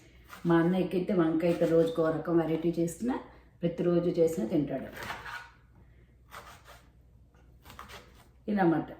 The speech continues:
చాలా లేతగా వంకాయలు గింజలు అవి రాకుండా చాలా బాగున్నాయి. ఈసారి దొరికిన వెంటనే ఇంకా ఎక్కువ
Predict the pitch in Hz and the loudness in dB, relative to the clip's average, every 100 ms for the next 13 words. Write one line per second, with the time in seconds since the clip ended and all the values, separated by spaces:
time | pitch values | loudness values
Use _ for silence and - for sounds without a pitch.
0 | - - - 185 190 226 233 196 - 170 | -20 -20 -4 0 4 6 6 6 4 2
1 | 180 165 165 175 - 156 156 180 175 165 | 2 2 2 0 0 2 2 4 2 4
2 | 165 156 156 175 165 165 170 196 175 156 | 2 2 0 0 0 -2 -4 -2 -2 -2
3 | 151 151 - - - 208 220 220 214 196 | -4 -6 -14 -20 -10 -4 4 6 6 4
4 | 196 202 240 220 208 202 220 233 240 202 | 2 2 2 2 2 0 0 0 2 2
5 | 185 175 180 165 - 202 196 185 180 | 2 4 2 2 0 0 2 2 0